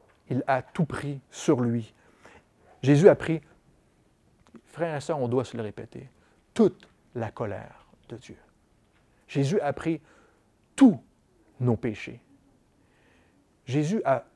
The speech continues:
a supporté toute la malédiction de la loi. Et écoutez, la bonne nouvelle, c'est, c'est ceci. Encore une fois,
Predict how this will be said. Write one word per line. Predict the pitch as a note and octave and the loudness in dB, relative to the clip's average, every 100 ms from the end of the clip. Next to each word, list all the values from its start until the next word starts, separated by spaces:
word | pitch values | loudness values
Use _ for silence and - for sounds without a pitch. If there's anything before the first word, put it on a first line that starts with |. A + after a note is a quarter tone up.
| - | -6
a | C3+ | -6
supporté | - C3 D3 - D3+ C#3+ _ _ _ _ - | -4 -2 -2 -2 -8 -8 _ _ _ _ 6
toute | D#4 - - - - - | 6 6 -4 -20 -20 -4
la | C3 | -2
malédiction | A2+ B2 B2+ B2 A#2+ - C#3+ C#3 C#3 - - _ _ - | 0 0 -2 -4 -8 -4 -4 -4 -12 -20 -20 _ _ 0
de | B2 | 4
la | A#2+ A2+ | 4 4
loi. | A2 A2 A2+ _ _ _ _ _ _ _ _ _ - | 0 -4 -8 _ _ _ _ _ _ _ _ _ 6
Et | D#3+ | 6
écoutez, | - - B3 | 6 0 0
la | C#3 | 2
bonne | B2 | 4
nouvelle, | B2+ B2+ C#3 | 4 6 4
c'est, | B2 - _ - - | 2 -10 _ -20 -16
c'est | - C3 | -6 -4
ceci. | - A2+ - B2 - _ _ _ _ _ _ _ _ _ _ _ _ _ _ _ _ _ _ _ _ _ _ _ - | -4 -6 -8 -16 -20 _ _ _ _ _ _ _ _ _ _ _ _ _ _ _ _ _ _ _ _ _ _ _ -16
Encore | A2 A#2+ A2 | -6 -4 -4
une | |
fois, | G#2 A2 A#2 | -8 -14 -16